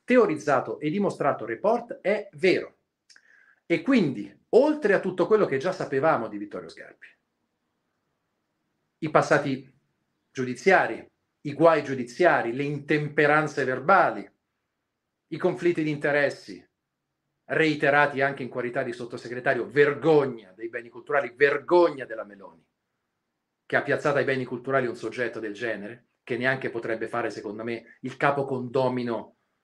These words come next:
in Uganda, con tutto rispetto per l'Uganda, ma è una citazione di Giorgio Gaber.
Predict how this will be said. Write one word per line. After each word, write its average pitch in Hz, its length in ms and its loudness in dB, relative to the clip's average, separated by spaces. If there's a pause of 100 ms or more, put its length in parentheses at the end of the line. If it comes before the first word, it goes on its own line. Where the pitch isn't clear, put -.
(1400)
in 160 160 -4
Uganda, 117 680 -2 (1120)
con 117 160 -16
tutto 123 220 -8
rispetto 107 380 -10
per 95 160 -12
l'Uganda, 98 440 -8
ma 95 140 -10
è 110 40 -6
una 104 180 -10
citazione 101 520 -14
di 98 120 -16
Giorgio 95 300 -16
Gaber. - 440 -16